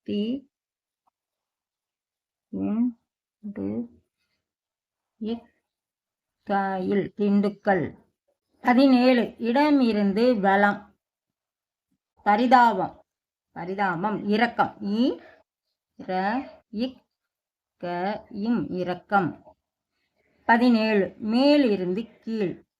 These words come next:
அண்ணா தி மு கவின் சின்னம் இரட்டை டேஷ். இரட்டை இலை. ஈ இருக்கு, லை தான் போடணும். இரட்டை இலை. பதினெட்டு, இட-, மேல் இருந்து கீழ்.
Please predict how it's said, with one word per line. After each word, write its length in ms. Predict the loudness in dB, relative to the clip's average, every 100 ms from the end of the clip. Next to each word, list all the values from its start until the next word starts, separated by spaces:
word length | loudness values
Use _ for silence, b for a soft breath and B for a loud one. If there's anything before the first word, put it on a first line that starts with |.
| _ _ _ _ -20 -20 _ _ -4
அண்ணா 460 | 2 4 4 2
தி 240 | 0 -2 -2
மு 160 | -2
கவின் 580 | 2 2 2 0 0 -2 _ -20 _ _ _
சின்னம் 500 | -4 0 2 2 2
இரட்டை 540 | 0 -2 0 0 0 -6 0
டேஷ். 460 | 2 2 -2 -12 _ -14
இரட்டை 640 | -10 -10 -8 -6 -4 -4
இலை. 360 | -2 -2 -2 -6
ஈ 260 | -4 -2 0
இருக்கு, 320 | -2 -2 -4
லை 300 | -2 -2 -2
தான் 240 | -2 -2 -4
போடணும். 260 | -8 -10 -12
இரட்டை 520 | -10 -10 -8 -6 -4
இலை. 300 | -6 -8 -14 -20 _ _ _ _ _ _ _ _ _ _ _ -2
பதினெட்டு, 640 | 4 4 4 -2 -10 -10
இட-, 380 | -10 -2 0 0
மேல் 340 | 0 2 4 4
இருந்து 400 | 0 -2 -6 -8
கீழ். 400 | -6 -6 -6